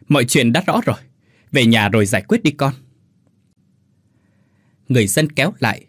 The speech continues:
đứng xem cũng khuyên can: "Mẹ nói đúng đó cháu.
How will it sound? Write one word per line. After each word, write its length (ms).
đứng 200
xem 280
cũng 300
khuyên 220
can: 240
"Mẹ 240
nói 120
đúng 180
đó 100
cháu. 260